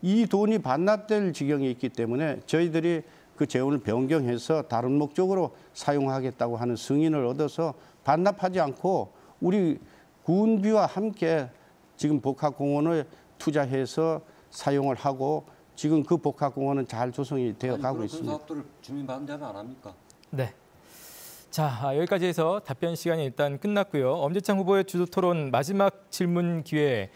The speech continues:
Speaker 3: 아, 김광식 후보께 안 하셨기 때문에 김광식
Speaker 2: 예.
Speaker 3: 후보께 질문하셔야 될 것 같습니다. 일 분 사용해 주실까요?
Speaker 2: 김광식 후보께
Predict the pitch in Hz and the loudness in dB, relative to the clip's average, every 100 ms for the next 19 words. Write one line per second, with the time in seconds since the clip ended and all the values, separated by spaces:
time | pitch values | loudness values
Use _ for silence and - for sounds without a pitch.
0 | - - - 120 120 123 127 180 214 233 | -20 -20 -4 0 0 -2 -2 2 4 2
1 | 233 202 202 196 202 160 143 156 143 147 | 0 0 0 2 2 2 0 -2 -4 -2
2 | 151 139 127 117 175 151 123 135 131 131 | -2 0 -2 -2 -2 -2 0 -2 -4 -6
3 | 131 131 131 127 139 135 117 - 98 - | -6 -6 -4 -4 -4 -4 -6 -6 -8 -8
4 | 98 92 101 160 170 156 160 139 113 - | -6 -6 -2 -2 -2 -4 -4 -4 -6 -8
5 | - 120 185 - - - - - - - | -6 -6 -8 -12 -14 -14 -20 -20 -20 -20
6 | - - - - - - - - - - | -16 -14 -12 -10 -10 -8 -8 -8 -8 -8
7 | - - - - - - - - - - | -10 -12 -12 -14 -18 -20 -20 -20 -20 -20
8 | - - - - - - - - - - | -10 -8 -8 -10 -4 -4 -4 -8 -12 -12
9 | - - - - - - - - - - | -10 -10 -10 -18 -16 -16 -14 -18 -18 -20
10 | - 147 147 147 143 127 110 120 123 101 | -6 -2 0 0 0 -2 -4 -2 -4 -2
11 | 139 123 | 0 0